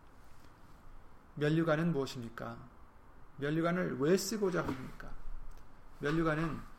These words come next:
어, 성경에 아마도 처음으로 나온 그 예가 제사장에게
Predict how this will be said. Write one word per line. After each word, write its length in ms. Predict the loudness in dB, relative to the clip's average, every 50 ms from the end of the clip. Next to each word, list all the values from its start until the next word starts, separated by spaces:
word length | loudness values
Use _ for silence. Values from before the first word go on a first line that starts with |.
| -14 -14 -14 -14 -14 -10
어, 280 | -8 -8 -6 -6 -6 -8
성경에 720 | -4 -4 -2 0 0 0 0 0 0 -2 -2 -4 -4 -6 -10 -14 -14 -16 -14 -16 -16 -16 -14 -12 -6 -4 -2 0 2 0 0 0
아마도 560 | 0 -2 -2 0 2 2 2 2 2 -2 -4 -8 -12 -14 -14 -16 -16 -16 -16 -14
처음으로 480 | -12 -4 0 0 2 2 2 2 2 2
나온 340 | 2 2 0 0 0 -2 -2
그 220 | 0 0 0 0
예가 480 | 0 -4 -4 -4 -4 -4 -4 -4 -4 -6 -6 -8 -8 -8 -10 -10 -10 -12 -12 -14 -14 -16 -12 -10
제사장에게 920 | -2 -2 0 0 0 2 4 4 4 4 0 0 0 0 0 0 -2